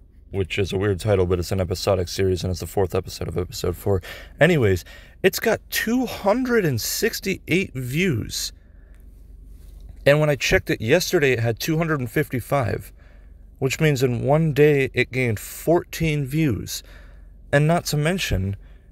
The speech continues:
the episode that comes directly before that has eleven views. And so I looked at it, and it's even got twelve likes and a dislike. So people are, like, watching this. And so I looked at it here,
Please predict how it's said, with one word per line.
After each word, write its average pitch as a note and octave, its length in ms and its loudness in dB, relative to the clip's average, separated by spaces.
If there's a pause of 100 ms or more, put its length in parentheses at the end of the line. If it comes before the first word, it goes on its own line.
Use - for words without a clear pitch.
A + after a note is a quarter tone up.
(1080)
the A#2+ 220 6
episode E3 420 2
that C#3 160 -2
comes C3+ 280 -2
directly C3 520 0
before D3 380 2
that D#3 200 0
has B2 280 0
eleven G#2+ 560 2
views. - 500 -8 (1120)
And A#2+ 120 0
so A#2+ 140 4
I G2 80 6
looked A2+ 400 0
at F#2+ 180 4
it, G2+ 180 -2 (360)
and D3+ 100 -4
it's D3+ 100 -4
even F#3+ 160 0
got F#3 240 0
twelve E3+ 400 2
likes - 600 0
and C#3 120 2
a D3 60 6
dislike. C3 600 0
So - 120 -2
people F3 360 -2
are, E3 80 2
like, C#3+ 340 0
watching A2 540 -2
this. - 340 -4 (480)
And C3+ 100 -4
so - 140 2
I D3 80 4
looked D3 300 -2
at B2+ 120 6
it G2+ 100 0
here, A2 440 2